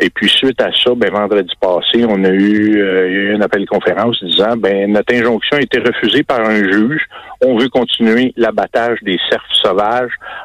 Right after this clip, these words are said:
entre le quinze février et approximativement amener ça au quinze avril, qui se ramasse dans les ravages. » Mais qu'est-ce qu'il faut comprendre ? Déjà présentement, au moment où on se parle, il y a eu au-delà de mille cinq cents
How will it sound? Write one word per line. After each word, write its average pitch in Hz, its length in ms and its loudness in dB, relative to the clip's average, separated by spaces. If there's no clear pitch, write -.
entre 120 400 -2
le 92 80 2
quinze 117 640 2
février 98 720 0
et 107 280 2
approximativement 98 1000 -2
amener 98 340 2
ça 127 60 2
au 110 100 2
quinze 98 280 0
avril, 95 540 0
qui - 120 -4
se - 160 0
ramasse 107 320 0
dans 98 100 0
les 101 140 0
ravages. » 92 460 -2
Mais - 60 -12
qu'est-ce - 200 -6
qu'il - 120 -10
faut 233 100 2
comprendre ? 170 600 -2
Déjà 185 460 0
présentement, 127 520 0
au 156 40 -2
moment 123 220 2
où 113 240 2
on - 80 0
se - 80 -8
parle, 160 260 0
il 208 80 2
y - 40 4
a - 20 2
eu - 280 0
au-delà 151 640 2
de 113 160 0
mille 151 500 2
cinq 135 180 2
cents 147 160 0